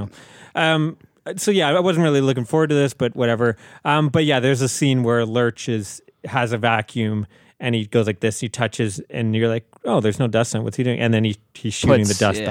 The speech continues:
Speaker 2: back.
Speaker 1: Yeah.
Speaker 2: Anyway, uh, so yeah, th-, this is the one. Go-, in this story, uh, Gomez is preparing Pugsley for the upcoming Ma-, Mazu-, mazurka,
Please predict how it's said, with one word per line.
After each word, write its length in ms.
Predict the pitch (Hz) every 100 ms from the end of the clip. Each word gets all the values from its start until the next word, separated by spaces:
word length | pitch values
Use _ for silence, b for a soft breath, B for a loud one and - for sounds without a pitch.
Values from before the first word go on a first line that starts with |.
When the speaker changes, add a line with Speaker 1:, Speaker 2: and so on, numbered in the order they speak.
| 95
Speaker 2:
back. 60 |
Speaker 1:
Yeah. 60 | 101
Speaker 2:
Anyway, 280 | 113 104 95 B B 196 185
uh, 240 | 175 170 151 B B
so 240 | - 220
yeah, 320 | 214 208 208 208
th-, 160 | 196
this 240 | 196 196 214
is 60 |
the 80 | 190
one. 260 | 190 185 175
Go-, 220 | 170 196
in 240 | 185 160
this 160 | 165 170
story, 340 | - 175 165 160
uh, 100 | 147
Gomez 520 | 151 156 151 147 131
is 60 | 131 147 135 - _ _ -
preparing 440 | 151 160 156 151 156
Pugsley 500 | - 165 139 156 160
for 160 | - 143
the 140 | 131
upcoming 640 | 139 - 147 139 135 135 - -
Ma-, 220 | 131 135
Mazu-, 560 | 147 131 113 160 208 -
mazurka, 680 | - 131 117 156 190 233 269